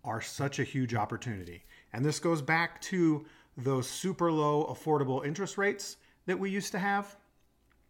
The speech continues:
that drove demand through the roof and had everybody wanting to get in on taking advantage of that interest rate. If people didn't move, they refinanced.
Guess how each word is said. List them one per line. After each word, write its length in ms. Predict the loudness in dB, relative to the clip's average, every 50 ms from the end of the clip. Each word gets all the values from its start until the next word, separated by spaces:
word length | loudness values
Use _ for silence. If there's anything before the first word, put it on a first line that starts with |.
| _ _ _ _ _ -20 -20 -20 -20 _ -12 -4
that 280 | 0 2 2 0 0
drove 440 | -4 -4 -2 0 2 2 2 0 0
demand 400 | -2 -2 -2 0 0 -2 -2 -4
through 160 | -4 -4 -4
the 80 | -2 -2
roof 420 | 0 0 0 0 -2 -4 -8 -16 -20 -20 -20 -20 -20 _ -8
and 180 | -6 -6 -4
had 160 | -6 -6 -6 -4
everybody 640 | -2 -2 -2 0 0 0 0 0 0 0 2 0
wanting 400 | 0 0 0 0 0 0 -2 -4
to 120 | -4 -6
get 180 | -4 -2 -2 -2
in 180 | -2 -4 -4 -6
on 340 | -6 -8 -10 -10 -12 -14 -14 -18 -20 -20 -20 _ _ -6
taking 380 | -2 -2 -2 -2 -2 -4 -6
advantage 460 | -6 -6 -4 -2 -2 -2 -2 -4 -6
of 240 | -8 -10 -10 -12 -10
that 460 | -6 -4 -2 -2 -2 -4 -6 -10 -16 _ -6
interest 340 | -6 -6 -6 -8 -12 -12 -16
rate. 140 | -16 -18 -20 _ _ _ _ _ _ _ _ _ _ _ _ _ _ _ _ _ _ _ _ _ _ _ -8
If 120 | -8 -6
people 260 | -2 -4 -2 0 0 0
didn't 360 | 2 2 2 2 2 0 0
move, 260 | 2 2 2 2 2
they 120 | 0 0
refinanced. 800 | 0 0 -2 -2 -2 -4 -6 -6 -8 -12 -16 -16 -18 -20 -20 -20